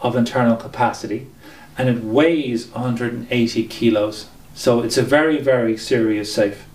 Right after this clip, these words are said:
okay? Now I'm just gonna show you inside. I'm opening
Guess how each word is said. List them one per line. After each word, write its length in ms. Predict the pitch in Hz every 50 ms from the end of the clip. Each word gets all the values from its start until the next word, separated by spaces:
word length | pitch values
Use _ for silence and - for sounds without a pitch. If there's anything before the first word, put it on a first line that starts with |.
| - -
okay? 360 | 117 117 120 147 180 190 - - - - - - - - - - -
Now 140 | 117 117
I'm 60 | 117 120
just 160 | 190 190 -
gonna 160 | 208 180 160
show 240 | - - 175 170 160
you 160 | 151 139 135
inside. 640 | 127 127 123 127 - - 127 117 143 185 196 190 - - - - _ - - -
I'm 200 | 127 123 123 120
opening 560 | 131 147 143 - 143 135 123 123 120 120 -